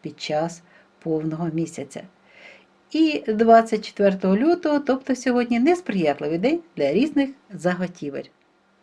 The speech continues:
Завтра, двадцять п'ятого лютого, спалений шлях місяця буде знаходитися також в знаці Діва! Нічого не сіємо та не саджаємо,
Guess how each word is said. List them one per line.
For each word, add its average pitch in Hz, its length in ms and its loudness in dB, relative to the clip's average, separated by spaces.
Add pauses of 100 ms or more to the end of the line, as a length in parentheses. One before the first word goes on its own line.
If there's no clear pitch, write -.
(180)
Завтра, 202 600 4
двадцять 214 580 2
п'ятого 208 600 2 (160)
лютого, 180 680 2 (420)
спалений 247 600 4
шлях 196 420 -2
місяця 220 480 -2
буде 170 240 -2
знаходитися 190 720 -6
також 208 380 -6
в - 160 -18
знаці 180 600 -4
Діва! 160 640 -4 (760)
Нічого 330 440 6
не 262 140 8
сіємо 269 360 4
та 294 140 4
не 294 120 4
саджаємо, 170 640 0